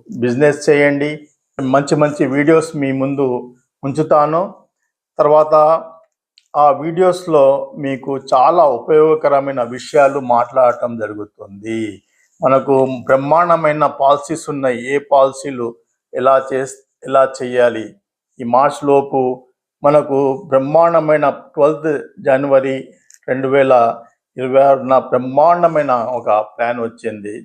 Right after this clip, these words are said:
జీవన్ ఉత్సవ్ సింగిల్ ప్రీమియం. దాంట్లో కోటి రూపాయల ప్రీమియం ఎలా తీసుకురావాలి, ఏం విషయాలు చెప్పాలి, ఎలా ఏం మాట్లాడాలి, ఈ విషయాలు అన్నీ మీ ముందు ఉంచడం జరుగుతుంది. నా ఛానల్ని ఫాలో చేయండి, గ్రేట్ లైఫ్ తెలుగు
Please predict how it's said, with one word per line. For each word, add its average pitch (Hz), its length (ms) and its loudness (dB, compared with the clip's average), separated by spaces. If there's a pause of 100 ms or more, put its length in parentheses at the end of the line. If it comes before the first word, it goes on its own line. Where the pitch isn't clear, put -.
జీవన్ 123 360 -2
ఉత్సవ్ 113 360 0 (140)
సింగిల్ 117 380 -4
ప్రీమియం. 110 340 -4 (520)
దాంట్లో 135 380 2 (120)
కోటి 143 280 0
రూపాయల 143 400 0
ప్రీమియం 147 320 -4
ఎలా 131 140 4 (140)
తీసుకురావాలి, 107 800 -2 (480)
ఏం 143 200 0 (120)
విషయాలు 147 440 2
చెప్పాలి, 120 400 0 (100)
ఎలా 135 140 0
ఏం 147 80 -2 (120)
మాట్లాడాలి, 117 540 2 (460)
ఈ 127 100 -10 (100)
విషయాలు 135 400 0 (100)
అన్నీ 165 280 -4 (440)
మీ 131 100 -8 (140)
ముందు 123 260 -4 (420)
ఉంచడం 120 320 0 (120)
జరుగుతుంది. 131 580 0 (460)
నా 131 100 0 (140)
ఛానల్ని 139 500 2
ఫాలో 127 260 2 (360)
చేయండి, 139 380 0 (300)
గ్రేట్ 131 260 -2 (100)
లైఫ్ 135 160 0 (100)
తెలుగు 131 220 -2